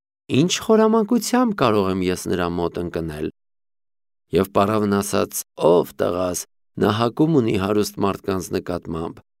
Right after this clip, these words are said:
վերցրու քեզ հետ ամբողջ փողդ ու հետևիր ինձ,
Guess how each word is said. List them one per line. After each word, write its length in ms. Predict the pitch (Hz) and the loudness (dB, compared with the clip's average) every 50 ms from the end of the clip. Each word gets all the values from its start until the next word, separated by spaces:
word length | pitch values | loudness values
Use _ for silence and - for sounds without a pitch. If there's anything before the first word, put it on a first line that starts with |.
| _ _ - | _ _ 2
վերցրու 420 | 90 98 95 - - 147 170 165 | 2 2 2 2 0 -2 -2 -2
քեզ 200 | 165 - 110 101 | -2 -2 -2 0
հետ 160 | - 147 143 123 | 0 0 0 2
ամբողջ 380 | 107 95 104 110 131 - - - | 0 0 0 0 -2 -4 -6 -10
փողդ 400 | - - 160 156 131 - - 127 | -6 -2 -2 0 0 -2 -2 -2
ու 100 | 113 104 | -4 -2
հետևիր 500 | 113 113 - - 123 120 110 120 110 101 - - _ - | -4 -4 -2 -2 -2 0 0 -2 -4 -4 -6 -14 _ -10
ինձ, 300 | 85 78 76 73 73 71 | -10 -8 -8 -8 -10 -12